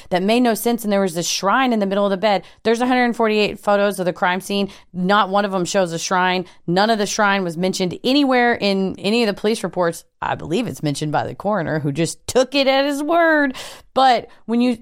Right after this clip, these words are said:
you're telling her family, even if, you know, like I said, all this is true, you're telling her family, she, this is where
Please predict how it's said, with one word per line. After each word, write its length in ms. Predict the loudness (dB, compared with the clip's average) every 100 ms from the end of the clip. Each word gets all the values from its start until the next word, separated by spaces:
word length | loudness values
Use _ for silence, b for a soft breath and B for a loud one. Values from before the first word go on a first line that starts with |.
| -4
you're 260 | 0 0 0
telling 400 | 0 2 2 0
her 160 | -2
family, 640 | -2 0 2 2 0 -2 -2
even 300 | -2 0 2
if, 180 | 0 -4 -8
you 120 | -2
know, 100 | -2
like 120 | -2
I 40 | -4
said, 180 | -2
all 120 | 0 -2
this 140 | -4
is 80 | -8
true, 140 | -6
you're 120 | -4
telling 200 | 0 0
her 40 | 0
family, 300 | -2 -4 -4 B B
she, 300 | -8 -2 -2
this 260 | 0 -2 -2
is 140 | -4
where 360 | 0 2 2